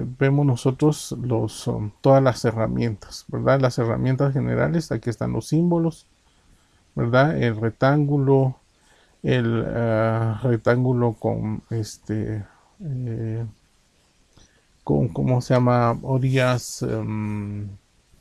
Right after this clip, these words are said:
¿cómo le llaman a estas orillas? Bueno, también tenemos, eh, mm, cuadro de texto, eh, cuadro de,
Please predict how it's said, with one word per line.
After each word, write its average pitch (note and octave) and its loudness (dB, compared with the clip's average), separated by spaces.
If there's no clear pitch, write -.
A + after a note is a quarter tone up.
¿cómo C3 -6
le B2+ -4
llaman B2+ -4
a B2 -2
estas - -8
orillas? B2+ -4
Bueno, C3+ 0
también B2 0
tenemos, B2 0
eh, A2+ -4
mm, A2+ -10
cuadro B2 2
de A2+ 2
texto, D3 2
eh, - -2
cuadro B2+ 2
de, A2+ 0